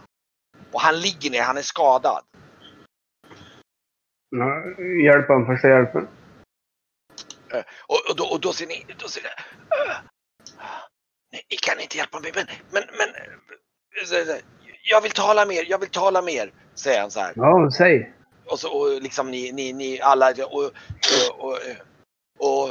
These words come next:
Speaker 1: och när ni rinner förbi Ka-, da Kelve, han står i princip och stiger åt sidan där och tittar på er. Och speciellt tittar han på både Varkmin och Didra, eller så här, med så här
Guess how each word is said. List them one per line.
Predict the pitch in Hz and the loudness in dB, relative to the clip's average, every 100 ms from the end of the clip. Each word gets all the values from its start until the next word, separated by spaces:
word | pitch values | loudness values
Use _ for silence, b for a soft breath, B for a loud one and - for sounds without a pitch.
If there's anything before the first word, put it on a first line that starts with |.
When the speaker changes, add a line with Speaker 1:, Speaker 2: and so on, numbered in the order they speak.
| - | -4
Speaker 1:
och | 151 190 | -4 -4
när | 151 165 | 0 0
ni | 170 | -2
rinner | 175 180 160 | -6 -4 -4
förbi | 165 170 147 - | -4 -6 -6 0
Ka-, | 156 147 139 | 2 2 0
da | 143 | -2
Kelve, | - 185 180 139 | 2 2 2 2
han | 131 156 | 2 0
står | - 208 180 | -2 -2 2
i | 151 | 2
princip | - 127 131 | 0 -12 -12
och | 131 | -10
stiger | 151 131 | -10 -8
åt | 135 | -8
sidan | - 135 143 139 | -8 -4 0 2
där | 113 | 2
och | 113 - | -2 -8
tittar | - 165 _ _ 214 147 | -10 -10 _ _ 4 4
på | 147 | 2
er. | 123 | 0
Och | 123 151 | 2 0
speciellt | - 165 208 202 160 | -2 -6 2 4 2
tittar | 156 - 139 | -6 0 2
han | 135 | 2
på | 135 | -2
både | 139 139 | -6 0
Varkmin | 175 170 151 143 127 | 2 4 2 -6 -10
och | 123 | -10
Didra, | 143 131 127 160 | -12 -16 -2 2
eller | 123 | 2
så | 120 | 0
här, | 117 110 B B | -10 -10 B B
med | - | -6
så | |
här | 131 | -4